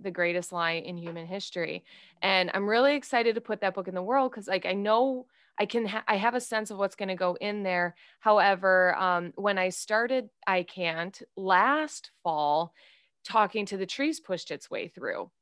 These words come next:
Um, Talking to the Trees wasn't planned either. That's why it's only an ebook right now. It's not in print because I knew I was, I, I really like having my book launches on Thanksgiving Day.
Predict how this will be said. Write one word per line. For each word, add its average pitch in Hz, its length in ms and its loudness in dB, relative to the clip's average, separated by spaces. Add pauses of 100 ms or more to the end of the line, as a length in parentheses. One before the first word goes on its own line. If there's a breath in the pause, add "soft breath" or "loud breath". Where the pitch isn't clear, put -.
(200)
Um, 202 400 4
Talking 233 340 -2
to 277 100 -2
the 269 80 -2
Trees 254 400 -4
wasn't 208 260 -4
planned 190 320 -2
either. 220 300 -4
That's 214 240 -2
why 208 120 2
it's 202 200 -6
only 202 320 -6
an 196 140 -6
ebook 190 420 -6
right 175 240 -4
now. 175 420 0
It's - 280 -6
not 196 360 2 (360 soft breath)
in 202 200 -2
print 190 460 -4
because 190 560 0
I 185 400 4
knew 185 260 -2
I 185 120 4
was, 180 240 -2
I, 196 260 2 (240)
I 208 140 4
really 247 400 0
like 196 300 0
having 185 460 -4
my 175 200 0
book 175 240 -4
launches 170 480 -2
on 175 220 -6
Thanksgiving 160 540 -6
Day. 160 320 -6